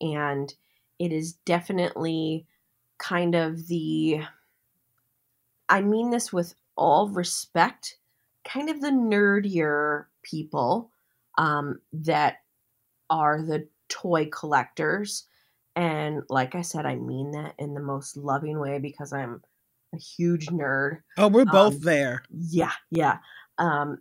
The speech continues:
Speaker 1: and of course, there are different levels of nerdity. Like, somebody will collect all the Star Wars things from when they grew up in the seventies and eighties. And another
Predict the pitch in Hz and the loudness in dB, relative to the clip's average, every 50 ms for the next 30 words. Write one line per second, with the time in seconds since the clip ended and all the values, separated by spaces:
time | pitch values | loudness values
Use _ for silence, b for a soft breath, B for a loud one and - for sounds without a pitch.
0 | - _ - 208 214 208 180 - - 277 302 269 - - 262 262 269 262 247 254 | -14 _ -2 0 2 2 0 0 0 0 0 0 0 -2 -2 0 0 2 0 0
1 | 233 226 254 254 254 254 262 - - - 170 160 156 147 147 165 196 220 240 214 | 0 -2 -4 -4 -2 -2 -2 -2 -4 -4 -2 0 0 0 0 0 -2 -4 -2 -4
2 | 226 240 214 202 180 170 160 160 156 156 156 156 156 156 151 165 170 196 220 262 | -4 -4 -4 -4 -2 -2 0 0 0 0 0 0 0 0 -2 -2 -4 -4 -4 -4
3 | 294 294 311 302 247 196 165 156 - - - - b b b b b b b b | -4 -6 -6 -6 -2 0 0 0 0 -4 -8 -14 b b b b b b b b
4 | _ - - - - 160 147 151 165 170 170 180 175 180 180 180 180 170 165 170 | _ -12 -6 -2 0 0 0 2 2 2 4 4 4 2 2 0 0 0 2 2
5 | 165 160 165 160 165 160 160 160 160 160 - _ _ _ _ _ _ _ _ _ | 2 2 0 -2 -2 -2 -2 -2 -4 -6 -10 _ _ _ _ _ _ _ _ _
6 | _ _ _ _ _ _ - - - 202 185 175 175 175 175 175 - 196 170 175 | _ _ _ _ _ _ -8 -6 -4 -4 0 2 4 2 2 2 4 6 6 6
7 | 175 175 170 170 170 - - - - - 180 190 208 240 220 180 170 160 156 156 | 6 6 2 0 0 -2 -8 -4 2 6 6 6 6 6 4 2 2 2 2 0
8 | 170 165 - - - 160 156 156 160 165 170 180 - - - 196 180 180 180 180 | -2 -4 -8 -8 -6 -4 -4 -2 -2 -2 -4 -4 -6 -6 -6 -4 -2 -2 -2 -2
9 | 180 175 175 - - 165 160 165 165 175 196 190 180 180 170 156 156 165 208 262 | -2 -4 -4 -6 -10 -6 -2 0 0 2 2 0 -2 -2 -4 -4 -2 0 0 0
10 | - - - 160 156 151 151 - - 156 151 165 165 151 147 139 135 - 131 135 | 0 -2 -4 -6 -6 -6 -6 -6 -6 -4 -4 -4 -4 -6 -6 -8 -8 -6 -6 -4
11 | - - - - - - - - - _ - 156 156 156 151 151 147 147 147 - | -4 -4 -6 -8 -10 -12 -14 -16 -14 _ -8 -6 -4 -2 -2 -2 -2 -4 -6 -10
12 | _ _ _ _ _ _ _ _ _ _ _ - - 160 165 156 143 143 143 143 | _ _ _ _ _ _ _ _ _ _ _ -2 -2 0 0 0 0 0 0 0
13 | 147 151 151 151 151 - - | 2 2 2 0 -2 -2 -6